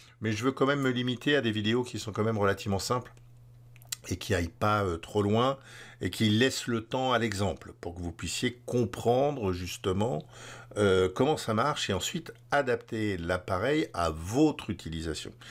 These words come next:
C'est ça qui est important parce que je, je, je vois des gens avec des,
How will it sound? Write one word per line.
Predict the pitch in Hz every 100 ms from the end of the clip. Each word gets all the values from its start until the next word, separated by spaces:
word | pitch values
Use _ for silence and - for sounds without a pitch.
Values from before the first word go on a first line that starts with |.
| - - -
C'est | 117
ça | 175
qui | 170
est | 147
important | 127 110 98 165 175
parce | 120 -
que | 104
je, | 85 82
je, | 78 82 82
je | 80
vois | 87 139
des | 123 90
gens | 85 98 127
avec | 87 85 78
des, | 73 64 -